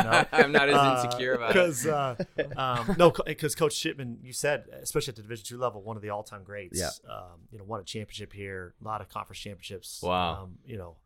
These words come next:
Speaker 1: high, high level coach, and he's been great, um, th-, you know, in the transition.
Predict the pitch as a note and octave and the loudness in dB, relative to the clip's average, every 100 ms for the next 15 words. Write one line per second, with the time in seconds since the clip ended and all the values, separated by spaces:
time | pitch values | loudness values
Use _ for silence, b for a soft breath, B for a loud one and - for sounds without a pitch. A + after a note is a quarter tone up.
0 | _ - B2+ A2+ A2+ G2+ F2 - F#2 F2+ | _ -4 -2 0 -2 -4 -10 -10 -10 -8
1 | G#2 C3+ A2+ G#2 G2 G2 F2 b b b | -8 -8 -6 -6 -6 -8 -8 b b b
2 | b b b - G2+ F#2+ F#2 G2+ - - | b b b -8 -6 -6 -8 -12 -14 -18
3 | - G#2+ G2+ G2+ F#2+ G#2 F2+ G2+ A2 - | -12 -10 -8 -8 -10 -10 -10 -6 -6 -6
4 | F#2+ | -12